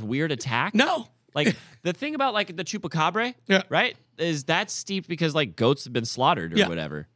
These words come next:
Speaker 2: Yep.
Speaker 1: Nessie's just chilling.
Speaker 2: <laughs> It's like, leave her the fuck
Speaker 1: Leave her the
Speaker 2: alone.
Speaker 1: fuck alone. If
Speaker 2: <laughs>
Speaker 1: she is there, just let her chill.
Speaker 2: Yep.
Speaker 1: God. All right. So as weird as this sentence is about to, uh,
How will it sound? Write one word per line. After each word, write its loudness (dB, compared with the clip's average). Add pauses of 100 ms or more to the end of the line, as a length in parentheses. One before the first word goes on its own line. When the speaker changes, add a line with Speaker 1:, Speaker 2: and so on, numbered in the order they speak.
(120)
Speaker 2:
Yep. 0 (540)
Speaker 1:
Nessie's -6
just -10
chilling. -8
Speaker 2:
<laughs> -2
It's 0
like, -2
leave 0
her 0
the 2
fuck -2
Speaker 1:
Leave -2
her 2
the 4
Speaker 2:
alone. 6
Speaker 1:
fuck 6
alone. 6
If 2
Speaker 2:
<laughs> 0
Speaker 1:
she 0
is 0
there, 4
just -2
let 0
her -2
chill. 2
Speaker 2:
Yep. -4
Speaker 1:
God. 2 (460)
All 6
right. 2
So 2
as 0
weird -2
as -6
this 0
sentence -4
is -2
about 0
to, -4
uh, -4